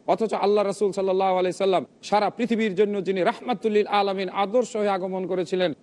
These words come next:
তিনি বলছেন, "মুরু আওলাদাকুম, তোমরা তোমাদের সন্তানদেরকে নামাজের নির্দেশ দাও যখন তাদের বয়স সাত বছর হবে।"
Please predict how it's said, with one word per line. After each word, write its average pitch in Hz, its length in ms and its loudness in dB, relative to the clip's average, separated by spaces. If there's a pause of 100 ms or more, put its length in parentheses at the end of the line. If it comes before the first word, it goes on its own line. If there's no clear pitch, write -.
(140)
তিনি 220 180 4
বলছেন, 233 360 2
"মুরু 240 220 2
আওলাদাকুম, 302 760 4 (220)
তোমরা 226 200 0
তোমাদের 202 320 -2
সন্তানদেরকে 202 800 -2
নামাজের 185 400 -2
নির্দেশ 196 460 0
দাও 180 160 2
যখন 175 280 -2
তাদের 170 240 0
বয়স 160 200 0
সাত 165 200 -4
বছর 135 320 -8
হবে।" 104 180 -10